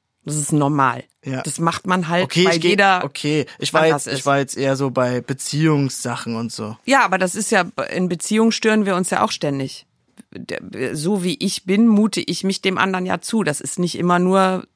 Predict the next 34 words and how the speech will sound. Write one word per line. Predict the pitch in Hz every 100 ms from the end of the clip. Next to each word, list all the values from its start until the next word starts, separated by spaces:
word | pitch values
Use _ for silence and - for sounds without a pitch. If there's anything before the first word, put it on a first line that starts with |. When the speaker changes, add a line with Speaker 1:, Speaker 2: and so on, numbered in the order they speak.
| -
Speaker 1:
Zuckerschlecken | - 208 160 147 139
und | 147 156
der | 160 165
andere | 160 165 143
auch. | - - -
Es | -
gibt's | 233
ja | 262 160
nicht. | 135 - - _ _ _ _ _ _ _ -
Gibt | 247 -
ja | 202
nicht, | 170 165 - -
dass | 151 - -
jeder, | 143 151 202 196 190 190 190 _ _ _ _ _ _ _ _ _ _ _ _ -
äh, | 165
dass | - 175 -
jemand | 165 208 196 185
sich | 165 -
immer | 208 226 220 214
mit | - 180
jemand | - 180 180 -
anderem | 180 170
versteht. | - 170 - 208 156 - -
Das | - -
ist | 160
ja |
nur | 151 151 151 151 - _ _
Speaker 2:
Nee, | 117 - 147
Speaker 1:
ein |
Wunsch. | 170 190
Speaker 2:
das | 123
stimmt, | 147 120 95 - -
das | 123 -
stimmt. | 135 113 -